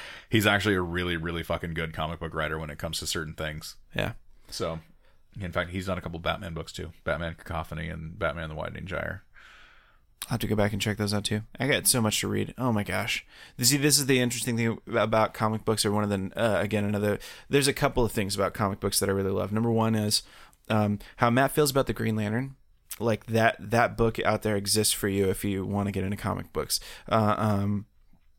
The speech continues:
Speaker 2: there is a book that, that exists like that for you that you can fall in love with, because there's so many different characters and there's so many different things you can read and so many different types of stories sold in comics. You're like, we haven't even talked about Image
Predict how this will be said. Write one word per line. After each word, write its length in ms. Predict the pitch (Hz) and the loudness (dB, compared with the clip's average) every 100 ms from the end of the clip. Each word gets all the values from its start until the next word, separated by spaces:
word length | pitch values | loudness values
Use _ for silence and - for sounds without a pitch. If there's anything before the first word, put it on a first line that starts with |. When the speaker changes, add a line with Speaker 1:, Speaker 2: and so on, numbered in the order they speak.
| - - _ - - | -20 -20 _ -20 0
Speaker 2:
there 160 | 127 127 | 2 4
is 200 | 127 123 | 4 4
a 60 | |
book 360 | 113 113 117 - | 2 2 2 0
that, 260 | 107 104 - | -2 -2 -4
that 300 | 110 113 101 - | 0 0 0 -8
exists 520 | - 113 104 110 - | -4 -2 2 4 4
like 140 | 104 - | 2 2
that 140 | 98 | 0
for 120 | - | 0
you 120 | 101 | -2
that 120 | 101 98 | 0 0
you 100 | 101 | 0
can 160 | 104 | -2
fall 240 | 110 98 101 | 0 0 0
in 100 | 101 | -2
love 140 | 101 | -2
with, 200 | 95 92 | -4 -4
because 240 | 107 113 104 | -4 -2 0
there's 120 | 107 | 2
so 200 | - 117 | 2 2
many 160 | 113 | 0
different 260 | 104 104 101 | -2 -6 -6
characters 380 | - 104 104 101 | -6 -4 -4 -4
and 80 | 98 | -2
there's 120 | 110 | 0
so 140 | 107 | 0
many 140 | 104 98 | 0 -4
different 260 | 107 101 | -6 -6
things 180 | 104 101 | -4 -4
you 60 | 98 | -4
can 160 | 98 | -6
read 220 | 101 101 101 - - - | -4 -6 -8 -14 -12 -2
and 80 | |
so 100 | 110 | 2
many 140 | 135 113 | 2 0
different 400 | 101 113 117 104 | 2 2 2 0
types 240 | 104 101 | 0 0
of 80 | 101 | 0
stories 280 | - 98 104 | 0 2 2
sold 300 | - 104 107 | 0 -2 -2
in 60 | |
comics. 400 | 101 101 98 - - - - | -4 -2 -2 -6 -10 -16 -2
You're 80 | 127 | 0
like, 140 | 120 | 2
we 80 | 127 | 2
haven't 180 | 127 120 | 4 4
even 140 | 107 | 2
talked 200 | - 104 | 2 2
about 160 | 104 - | 2 0
Image 420 | 107 101 98 - | 0 0 0 -4